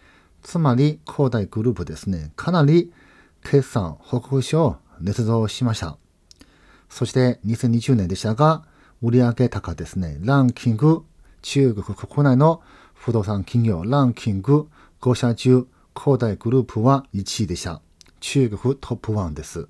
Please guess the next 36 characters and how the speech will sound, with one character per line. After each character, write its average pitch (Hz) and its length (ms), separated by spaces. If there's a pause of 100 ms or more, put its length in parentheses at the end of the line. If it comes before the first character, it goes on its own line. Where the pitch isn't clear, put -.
(480)
売 123 140
上 123 220
高 98 180
で 85 100
す - 140
ね、 80 220 (420)
五 123 140
千 143 300 (480)
二 123 280
十 117 220
七 110 340
億 117 260
元 110 200
で 80 100
し - 80
た。 85 200 (640)
次 147 300
は、 139 280 (260)
カ 123 220
ン 120 120
ト - 80
リ 110 80
ー 98 40
ガ 131 180
ー - 20
デ 110 100
ン 95 80
社 110 160
は 135 220 (100)
第 98 160
二 98 160
位 82 40
で 78 120
す。 - 240 (480)
四 120 200
千 127 280